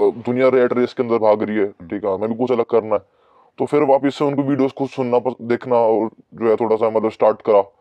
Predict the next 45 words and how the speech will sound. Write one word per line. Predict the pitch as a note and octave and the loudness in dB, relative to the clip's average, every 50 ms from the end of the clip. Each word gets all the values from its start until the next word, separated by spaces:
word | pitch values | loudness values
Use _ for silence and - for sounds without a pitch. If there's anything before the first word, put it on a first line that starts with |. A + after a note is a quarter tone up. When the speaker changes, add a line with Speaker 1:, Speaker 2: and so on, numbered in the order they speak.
| _ _ _ _ _ _ _ | _ _ _ _ _ _ _
Speaker 1:
तो | - A#2 | -6 -2
देखते | A#2 B2 B2 C3+ B2+ | -2 -2 0 0 0
देखते | B2 A#2+ - - C3 | 0 0 0 -2 -2
कॉलेज | - C3 B2 A#2+ A#2 - | -2 -2 -2 -2 -2 -4
के | - B2+ | -4 -2
थर्ड | - A#2+ G#2+ A#2 | 0 0 0 2
ईयर | A2+ A2 A2+ | 2 0 2
में | A#2 G#2+ | 2 0
आ | G2 F#2+ | 0 0
गए। | F#2+ G2 | -2 -4
जब | - _ _ F#2+ G2 _ - | -6 _ _ -14 -12 _ -2
कॉलेज | G#2+ A2+ A#2 - | -2 -2 -2 -2
के | - B2 | -4 -2
थर्ड | - A#2 A2+ A2+ | 0 0 0 2
ईयर | A#2 A2+ A2 | 2 2 2
में | A#2 A#2 A2+ | 2 2 2
आए | A#2 A2 | 2 0
तो | - B2 A#2+ A#2 A2 F#2+ - _ _ _ - | 0 0 0 0 0 -2 -4 _ _ _ -6
सबसे | A2 - - - | -6 -4 -2 0
बड़ी | A#2+ A#2+ B2 B2+ B2 B2 | 2 2 2 2 0 -2
एक | - - - _ - | -2 -6 -14 _ -8
किसी | A#2 A2+ - A#2+ A#2 | -8 -6 -4 -4 -2
भी | A#2+ - | -4 -4
स्टूडेंट | - B2 A2+ G#2+ A2 A2+ A2 A2 | -4 -4 -4 -4 -4 -6 -4 -2
की | A2+ | 0
लाइफ | A2 A2+ A2 - | 2 2 0 0
में | A#2 A2+ | -4 -4
ना | B2 | -2
दिक्कत | B2 A#2+ - - A#2+ A2 G2+ | -4 -4 -2 -2 -2 -2 -2
होती | G#2+ F#2+ A2+ | -2 -6 -4
है | G2+ | -2
कि | A2+ | 0
वो | A#2+ A#2 | 2 4
आगे | A2 A#2 A#2 G#2+ | 4 2 2 0
क्या | - A#2 A2 | 0 0 2
करेगा | G2+ G2+ F2 E2 F#2 | 2 0 -2 -2 -4
जीवन | F2+ F2 F2 E2+ E2+ | -4 -6 -8 -12 -14
में, | E2 D#2+ | -14 -16
Speaker 2:
हम्म। | E2+ E2 D#2 _ _ _ _ _ _ _ _ _ _ _ _ _ _ _ _ | -18 -18 -20 _ _ _ _ _ _ _ _ _ _ _ _ _ _ _ _
Speaker 1:
वो | - F#2+ _ - | -20 -20 _ -2
क्या | C3 B2 B2 A#2+ | 2 4 4 4
मतलब | A2+ G#2+ G#2+ A2+ F#2+ | 2 2 0 -2 0
क्या | - A#2+ A2 A2 | 2 4 2 2
जॉब | G#2 G2+ A#2 B2 B2+ | 2 2 0 0 0
करेगा, | A#2+ - A#2+ A2 G#2+ G#2+ G#2+ G#2+ G#2+ A2 G#2 | 2 2 2 4 4 4 4 4 4 4 2